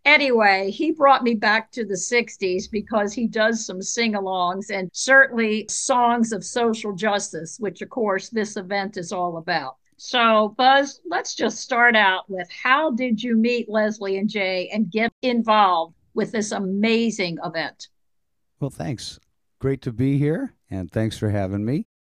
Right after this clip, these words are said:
Speaker 2: A couple of years ago, I performed at a place called the Creative Alliance. Every year they have the big show, which they
Speaker 1: Mm-hmm.
Speaker 2: invite their members to either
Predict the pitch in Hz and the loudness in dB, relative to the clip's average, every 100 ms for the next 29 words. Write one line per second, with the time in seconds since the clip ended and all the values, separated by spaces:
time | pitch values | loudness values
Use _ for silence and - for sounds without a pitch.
0 | _ _ - - 175 190 156 151 180 135 | _ _ -12 -4 0 2 2 4 4 2
1 | 95 82 71 110 110 - 87 95 95 _ | 0 0 0 -4 -8 -8 -6 -6 -8 _
2 | 107 - 127 123 117 107 95 101 - 123 | -2 0 2 2 2 0 -2 -6 0 0
3 | 113 - 113 104 95 - 123 135 120 98 | 0 0 0 0 -6 -4 0 0 0 -2
4 | 78 73 78 101 - - _ _ - 165 | -4 -6 -6 -8 -12 -20 _ _ -4 0
5 | 160 131 139 113 101 101 95 92 104 98 | 2 4 4 4 2 0 -2 -2 0 0
6 | 95 87 _ 104 90 82 104 - - 98 | 0 -4 _ -2 2 2 2 -2 -4 -4
7 | 78 90 123 _ - 202 220 262 247 151 | -4 -8 -10 _ -12 2 2 2 -2 0
8 | 143 135 120 151 151 139 120 117 143 123 | -2 -4 -4 -6 -4 -6 -6 -4 -4 -4
9 | 98 95 - - 120 110 101 107 113 104 | -4 -6 -10 -6 -2 -2 -2 -4 -4 -2
10 | 98 | -4